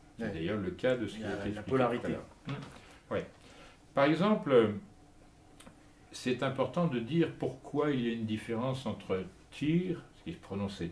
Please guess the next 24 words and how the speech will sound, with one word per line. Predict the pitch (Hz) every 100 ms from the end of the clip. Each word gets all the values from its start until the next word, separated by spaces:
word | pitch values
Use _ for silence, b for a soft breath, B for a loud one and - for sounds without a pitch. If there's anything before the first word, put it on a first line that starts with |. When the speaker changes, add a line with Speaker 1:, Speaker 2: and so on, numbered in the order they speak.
| -
Speaker 1:
tour, | 165 170 160 - B B B B -
parce | 110 - 135
que | 139
le | 165 143 117
mot | 113 110
tour, | - - 175 190 170
chez | - - 196
les | 180 135
anciens, | 123 - 117 123 - - - B B -
par | 95
exemple | 131 156 135
en | 120
hébreu, | 113 120
c'est | 165 - 107
mag-, | 117 131 170
migdal, | 127 123 101 95 85 82 -
la | 82
tour, | - 120 147 135 B B -
c'est | - 117
l'endroit | 139 143 - 120 131 143 -
des | 101
archives, | 175 - - 143 92 - - - 123
le |
savoir. | - 156 135 131 95 87